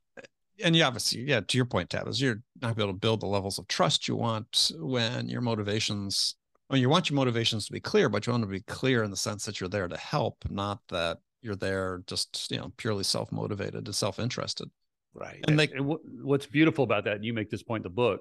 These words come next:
Speaker 3: when you have that approach, you actually make more money. You're
Speaker 1: Yeah.
Speaker 3: more successful. Your customers are more loyal. You're clo-, so, yeah, I love this. I love this, um, truth about selling. Like, the more we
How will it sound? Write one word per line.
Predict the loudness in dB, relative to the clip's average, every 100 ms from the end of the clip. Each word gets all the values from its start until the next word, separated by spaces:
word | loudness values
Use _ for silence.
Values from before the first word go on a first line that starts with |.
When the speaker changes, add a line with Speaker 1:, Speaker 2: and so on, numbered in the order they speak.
| -4
Speaker 3:
when | -6 -2
you | -4 0
have | 0 2
that | 2 0
approach, | 0 0 0 -6
you | -2
actually | -2 -2 -4 -4
make | -2 -4 -6
more | -8
money. | -6 -8 -10 _ _ _ -20 _ _
You're | 2 6
Speaker 1:
Yeah. | 6
Speaker 3:
more | 6 2
successful. | -2 0 2 0 -2 -10
Your | -8 -2
customers | 0 0 0 -4 -2
are |
more | 0 0
loyal. | 2 0
You're | 0
clo-, | 2 2 2 -8 2
so, | 6
yeah, | 6 6
I | 6
love | 6 6 6
this. | 4 2
I | -2 0
love | 4 4 4
this, | 0 0 0
um, | 2 0 -4 -10 -10
truth | 0 2 4
about | 2 2 0 2
selling. | 2 4 0 -2
Like, | -4 -2
the | -2
more | 2 6 6 6
we | 4 0